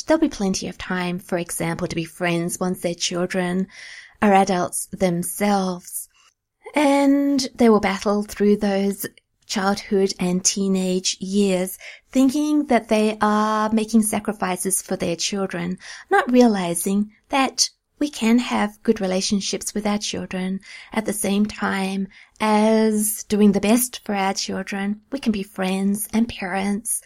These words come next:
We can do responsible things, have fun with our kids as well. Yes, all at the same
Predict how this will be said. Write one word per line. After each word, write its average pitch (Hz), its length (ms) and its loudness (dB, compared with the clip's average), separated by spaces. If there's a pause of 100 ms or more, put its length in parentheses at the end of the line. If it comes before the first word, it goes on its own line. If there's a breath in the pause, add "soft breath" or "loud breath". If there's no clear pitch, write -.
(160 loud breath)
We 220 100 -4
can 226 160 4
do 226 180 6
responsible 220 540 2
things, 214 380 0
have 247 240 -4
fun 214 200 2
with 214 140 4
our 208 140 -2
kids 214 500 -4
as 214 380 0
well. 185 400 -4 (100)
Yes, 302 300 -4 (420 soft breath)
all 254 400 4
at 196 200 -6
the 196 80 -4
same 185 500 -4